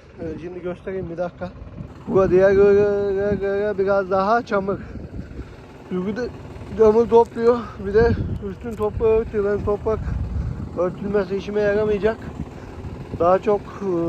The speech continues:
özler halinde olsa mesela şuraya tohum saçtıktan sonra düşer. Bir sürgü çekince kapanır. Bu zaten düzleyince, e, açıklık kalmıyor. Öyle de olmaz. Şimdi sürgüyü kaldırdım.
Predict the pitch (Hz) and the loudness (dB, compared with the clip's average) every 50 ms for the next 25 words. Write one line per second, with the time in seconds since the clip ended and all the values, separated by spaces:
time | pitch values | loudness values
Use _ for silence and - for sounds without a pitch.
0 | 165 170 170 170 175 180 185 180 170 165 202 196 185 185 185 180 185 196 196 190 | 0 0 0 2 4 4 4 4 4 4 4 6 6 6 4 4 2 2 2 2
1 | 190 185 175 165 - - 180 175 - 185 190 202 196 - 208 196 196 185 175 - | 2 2 0 0 -2 -2 -2 0 2 4 4 4 2 0 2 4 4 4 4 4
2 | 185 190 202 202 190 - 202 202 196 196 - - - 220 208 202 196 190 190 185 | 4 4 6 4 4 4 6 4 4 4 2 0 2 2 4 4 4 2 0 -2
3 | 190 185 226 233 226 233 240 - - - - - - - - 196 185 - 208 220 | -4 0 0 0 0 0 -2 -6 -8 -10 -10 -10 -10 -8 -6 -6 -4 -2 -2 -2
4 | 214 208 208 - 220 196 202 214 214 226 202 - 202 - 214 220 208 190 - - | 0 0 -2 -2 -2 -2 -4 -4 -4 -6 -6 -6 -4 0 0 0 0 0 -2 -4
5 | 135 - - - - - - - - - - - - - - 170 165 190 208 208 | -8 -10 -10 -16 -16 -16 -16 -16 -16 -16 -16 -16 -16 -14 -10 -4 2 4 4 4
6 | 208 - 214 208 196 202 196 190 202 240 240 233 226 247 247 254 254 - - - | 4 2 -2 -2 -2 -4 -6 -6 -4 -4 -4 -2 0 0 0 0 0 -10 -18 -18
7 | - - - - - - - - - - - 170 165 165 180 185 - - - - | -18 -18 -18 -18 -16 -16 -16 -16 -12 -6 -4 -4 -2 -2 -2 -4 -4 -6 -8 -8
8 | 214 214 190 - 214 214 214 214 214 208 208 214 220 226 220 - - - 214 202 | -8 -8 -4 2 4 4 4 4 2 0 0 0 0 0 -2 -6 -6 -2 0 2
9 | 196 202 208 208 190 202 202 202 202 202 202 208 208 208 - - - - - - | 2 4 4 4 6 6 4 4 4 4 4 2 2 2 -2 -6 -6 -6 -6 -8
10 | - - - - - - - - - - 190 185 185 180 - 196 190 185 202 202 | -8 -8 -6 -6 -6 -8 -8 -8 -6 -4 -2 -2 -2 -2 -2 -2 -2 0 0 -2
11 | 190 - 196 196 196 202 196 190 180 190 202 | -2 0 2 2 2 2 2 2 2 2 0